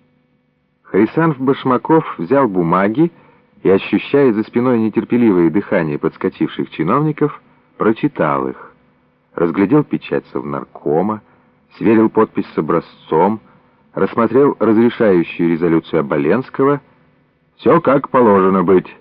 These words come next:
громко сказал он. «Иуда, народные деньги отдаёшь!» «А вы не больно орите, господа хорошие!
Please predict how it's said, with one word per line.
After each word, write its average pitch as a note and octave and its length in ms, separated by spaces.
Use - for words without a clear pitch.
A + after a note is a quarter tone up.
громко G2+ 440
сказал F#2 360
он. F#2 220
«Иуда, G#3 580
народные G3+ 680
деньги G3 400
отдаёшь!» D#3+ 760
«А C3+ 200
вы D#3+ 180
не E3 140
больно E3 420
орите, E3 360
господа D3+ 520
хорошие! G#2+ 720